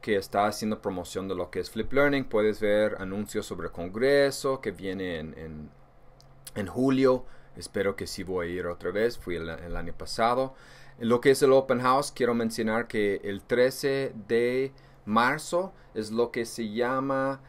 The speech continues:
el, el Digital Learning Day, y lo que estamos pidiendo es que unos gente compartan su salón con el público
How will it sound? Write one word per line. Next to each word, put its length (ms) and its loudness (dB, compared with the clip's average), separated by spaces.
el, 300 -4
el 300 -4
Digital 320 0
Learning 280 2
Day, 320 2
y 320 -2
lo 180 -4
que 100 -4
estamos 300 -4
pidiendo 420 -2
es 100 -4
que 120 -4
unos 220 -4
gente 300 -6
compartan 500 -2
su 160 -12
salón 400 -2
con 180 -6
el 80 -4
público 560 -8